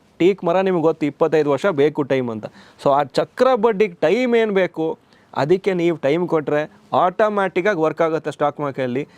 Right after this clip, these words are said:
ನಾವು ಡಿಲೇ ಮಾಡ್ತಾ ಹೋಗಿ ದೊಡ್ಡ ಅಮೌಂಟ್ ಬರಲಿ ನಮ್ಮ ಕೈಯಲ್ಲಿ ಆವಾಗ ಹಾಕ್ತೀನಿ ಅಂತಿದ್ರೆ,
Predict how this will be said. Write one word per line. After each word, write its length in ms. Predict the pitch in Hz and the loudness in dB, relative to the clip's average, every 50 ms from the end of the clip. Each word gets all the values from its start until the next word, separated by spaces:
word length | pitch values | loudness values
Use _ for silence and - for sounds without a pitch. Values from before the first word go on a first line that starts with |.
| - _ - | -20 _ -4
ನಾವು 460 | 123 123 139 165 202 220 233 233 226 | -2 0 2 2 2 2 2 2 2
ಡಿಲೇ 340 | 208 151 139 147 175 214 233 | 2 0 0 2 2 2 2
ಮಾಡ್ತಾ 320 | 233 220 214 196 180 208 190 | 2 2 0 0 0 -2 -2
ಹೋಗಿ 260 | 185 170 165 180 - 127 | -2 0 -2 -4 -2 -2
ದೊಡ್ಡ 240 | 135 147 165 175 214 | -2 0 0 2 0
ಅಮೌಂಟ್ 340 | 214 214 214 220 220 202 170 | 0 2 0 0 0 0 0
ಬರಲಿ 240 | 180 170 175 180 170 | 0 2 2 0 0
ನಮ್ಮ 180 | 165 160 156 | 0 -2 -2
ಕೈಯಲ್ಲಿ 300 | - 156 151 143 151 156 | -2 0 0 2 2 0
ಆವಾಗ 440 | 151 - 123 139 175 208 220 220 208 | 0 0 2 2 4 4 4 2 2
ಹಾಕ್ತೀನಿ 400 | 175 170 165 165 _ - 160 156 | 0 -2 -2 -2 _ -8 -6 -6
ಅಂತಿದ್ರೆ, 480 | 143 139 156 170 185 214 185 165 160 | -6 -6 -4 -2 0 2 2 0 -2